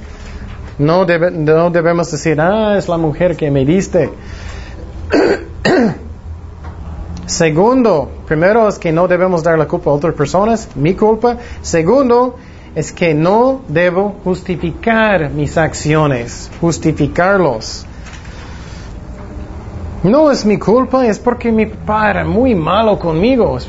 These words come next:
culpa de mi papá, es culpa de mi hermana, es culpa de, de, ellos eran muy malos conmigo en mi trabajo, es, es culpa de ellos." Una posible personas hicieron cosas malas, pero para cambiarme,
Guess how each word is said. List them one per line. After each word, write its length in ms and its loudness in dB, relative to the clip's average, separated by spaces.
culpa 260 2
de 140 0
mi 120 4
papá, 600 -4
es 160 -4
culpa 300 4
de 100 2
mi 140 4
hermana, 640 0
es 180 -2
culpa 300 2
de, 320 6
de, 340 2
ellos 240 4
eran 240 2
muy 160 2
malos 380 2
conmigo 400 2
en 60 2
mi 100 0
trabajo, 580 -2
es, 160 -4
es 140 -2
culpa 280 2
de 160 2
ellos." 600 -2
Una 140 2
posible 460 2
personas 500 0
hicieron 360 0
cosas 360 -4
malas, 480 -2
pero 160 0
para 220 -2
cambiarme, 1200 -2